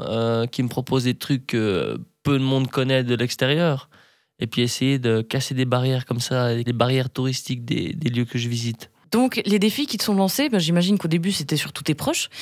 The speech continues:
Speaker 2: Maintenant, il y a, il y a des gens de l'autre bout du monde qui te proposent, euh, des challenges.
Speaker 1: Ouais, c'est clair. Surtout que,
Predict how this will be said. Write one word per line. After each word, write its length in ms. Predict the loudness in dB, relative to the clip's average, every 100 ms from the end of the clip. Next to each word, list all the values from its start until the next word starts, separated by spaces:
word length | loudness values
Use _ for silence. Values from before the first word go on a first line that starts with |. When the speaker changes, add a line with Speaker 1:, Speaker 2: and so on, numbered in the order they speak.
| -10 -10 -2
Speaker 2:
Maintenant, 240 | 0 4 4
il 60 | 4
y 40 |
a, 260 | 4 4 2
il 60 |
y 40 | 2
a 40 |
des 100 | 2
gens 140 | 2
de 40 | 2
l'autre 160 | 2
bout 120 | 2 2
du 120 | 4
monde 220 | 4 2
qui 80 | -2
te 60 |
proposent, 460 | -2 -2 2 2 2
euh, 120 | 2
des 120 | 2 0
challenges. 440 | 0 0 0 -2 _ _ _ _ _ _ _ 0
Speaker 1:
Ouais, 180 | 2 2
c'est 140 | 0
clair. 220 | 0 2 2
Surtout 280 | -2 -2
que, 200 | 2 2